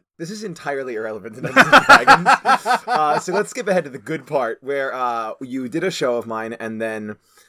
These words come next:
Speaker 1: uh, a, a story that many people will tell, which I posted on Facebook, basically saying, "Hey, I'm gonna start doing pickup games of D and D at the local comic shop.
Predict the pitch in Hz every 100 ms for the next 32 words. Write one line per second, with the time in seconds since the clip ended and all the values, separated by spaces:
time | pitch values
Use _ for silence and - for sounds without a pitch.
0 | _ - 120 113 113 123 117 107 123 120
1 | - 151 143 131 123 143 123 104 104 104
2 | 104 98 98 110 110 139 120 123 113 120
3 | 113 - 104 110 107 - 107 120 104 101
4 | 101 127 120 104 117 127 107 123 113 107
5 | 139 135 113 120 110 98 87 113 104 95
6 | 113 104 95 101 - 131 135 101 - 95
7 | -